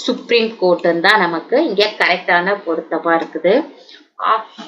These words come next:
இருபத்தி இரண்டாவது கொஸ்டின், லோக் ஆயுக்தா தனது வருடாந்திர அறிக்கையை டேஷ் சமர்ப்பிக்கிறது. The லோக் ஆயுக்தா presents its annual report to.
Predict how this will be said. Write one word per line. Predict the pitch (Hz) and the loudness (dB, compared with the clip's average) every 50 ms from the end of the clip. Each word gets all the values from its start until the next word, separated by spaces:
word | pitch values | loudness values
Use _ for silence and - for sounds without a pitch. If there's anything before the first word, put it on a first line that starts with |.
| - - - _ | -20 -20 -20 _
இருபத்தி | - 214 262 339 339 349 349 339 311 | -4 0 2 2 2 2 2 2 4
இரண்டாவது | 262 240 233 233 240 240 240 233 220 | 6 6 6 4 4 2 2 2 2
கொஸ்டின், | 220 208 185 180 - - 185 190 220 247 262 - - _ _ - - - - - - _ | 2 2 0 0 0 -2 -2 -2 -2 -4 -6 -10 -16 _ _ -20 -20 -20 -20 -20 -10 _
லோக் | - 196 208 240 277 302 349 349 - - - - - | 0 4 6 6 6 6 4 2 -2 -8 -16 -10 -4
ஆயுக்தா | - 196 208 220 240 247 233 214 196 180 196 214 208 208 202 202 | -2 0 2 4 4 2 0 -2 -4 0 2 4 4 4 2 0
தனது | - 190 180 175 175 170 185 190 214 254 262 262 - - | 0 0 0 2 0 2 2 4 2 2 2 -2 -8 -16
வருடாந்திர | - - 185 196 202 240 254 262 277 277 277 277 262 240 226 240 240 | -12 -4 0 2 4 4 6 6 6 6 6 6 4 4 4 6 4
அறிக்கையை | 214 185 196 220 220 - 226 208 185 180 196 247 294 277 - - - - - _ - 185 175 175 | 4 4 2 2 2 2 2 4 4 4 4 2 0 -4 -10 -20 -20 -20 -20 _ -16 -14 -8 -2
டேஷ் | 208 202 202 214 254 311 320 - - - - - - - - | 0 2 4 4 4 2 2 0 -4 -8 -10 -20 -14 -6 -4
சமர்ப்பிக்கிறது. | 240 214 214 226 233 - - - 196 - - - 185 175 170 165 160 180 180 175 165 151 - - - - - _ _ _ _ _ _ _ _ - 165 | -2 0 2 2 0 0 -2 -4 -6 -4 -2 -2 2 2 2 2 4 4 4 4 2 0 -4 -12 -20 -20 -20 _ _ _ _ _ _ _ _ -8 -6
The | 165 | -6
லோக் | 165 165 180 190 208 240 254 247 - - | -4 -4 0 2 4 4 2 2 -2 0
ஆயுக்தா | 175 180 196 220 226 202 196 240 240 233 233 | 2 4 4 4 2 2 2 2 2 2 2
presents | 180 175 190 190 226 220 208 190 - | 0 0 0 2 0 -2 -2 -2 -2
its | 226 269 302 294 - - - - - - - - - - 190 214 247 | -4 -4 -4 -6 -12 -18 -20 -20 -20 -20 -16 -8 -2 2 4 4 4
annual | 269 277 269 277 277 285 285 | 4 4 4 4 4 4 4
report | 220 202 190 190 - - 214 208 202 196 - - | 4 2 0 0 2 4 4 4 4 2 -2 0
to. | - 190 185 175 156 | 2 2 2 2 0